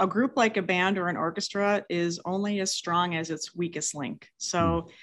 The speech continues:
Speaker 1: you know, you might have a phenomenal woodwind section, but then you have these raucous trumpets and, you know, they just kinda, it's always the trumpets, by the
Speaker 2: <laughs>
Speaker 1: way.
Speaker 2: They're always
Speaker 1: You
Speaker 2: in the
Speaker 1: know?
Speaker 2: way.
Speaker 1: Yeah. Yes. And so that can kinda screw up the whole thing. So as the orchestra leader,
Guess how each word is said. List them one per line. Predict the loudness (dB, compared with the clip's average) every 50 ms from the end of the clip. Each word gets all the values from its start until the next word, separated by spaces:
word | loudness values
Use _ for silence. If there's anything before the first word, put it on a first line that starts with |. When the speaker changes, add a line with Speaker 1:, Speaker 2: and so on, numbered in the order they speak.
| -20 -18 _ 0
Speaker 1:
you | 4 4
know, | 6 6
you | 6 6 6
might | 6 6 6 4 2
have | 2 4 4 4 2
a | 0
phenomenal | -4 -4 -2 0 2 2 2 0 0 0 0 0 0 -2 -2 0
woodwind | 0 0 0 2 0 0 0 0 -2 -4 -8 -10
section, | -6 -2 -2 -2 -2 -2 -4 -4 -4 -4 -6 -8 -10 -12 -16 -20 -20 _ _
but | -2 2
then | 4 4 4
you | 4
have | 4 2 2 2
these | 2 2 0 0 0
raucous | 0 0 0 0 -2 -4 -6 -4
trumpets | -2 -2 -2 -2 -2 -4 -6 -4 -4 -4 -2
and, | -2 -2 -4 -4 -6 -8 -8
you | -6 -6
know, | -4 -4 -6
they | -6 -8
just | -8 -8 -8 -6 -4
kinda, | -2 -2 -2 0 0
it's | 0 2 2
always | 2 2 2 0 0
the | -4
trumpets, | -6 -4 -6 -6 -6 -8 -14 -14
by | -10 -10 -8
the | 0 6
Speaker 2:
<laughs> | 10
Speaker 1:
way. | 10 10 10 8 6
Speaker 2:
They're | 6 6 8 10 10 10 10 12 12
always | 12 12 12 12 12
Speaker 1:
You | 12
Speaker 2:
in | 12 12
the | 10
Speaker 1:
know? | 10 10
Speaker 2:
way. | 10 10 10 10
Speaker 1:
Yeah. | 8 6 4 2 2 2 0 0 _ _ _ _ _ _ _ -4 0
Yes. | 4 6 6 6 6 4 4 2 0 0 0 2 4
And | 6 6 6 6
so | 6 6 8 8 8 8
that | 8 6 6 6
can | 4 0
kinda | 0 2 4 4 4
screw | 2 0 0 2 0 0
up | 0
the | 0 -4
whole | -2 2 2 2 2
thing. | 2 2 2 2 2 2
So | 0 2 4 4
as | 6 4 4 2
the | 2 2 4
orchestra | 4 4 2 0 -4 -4 0 0 2 4 4 2 2 0
leader, | 0 0 2 2 4 2 2 2 2 0 -2 -2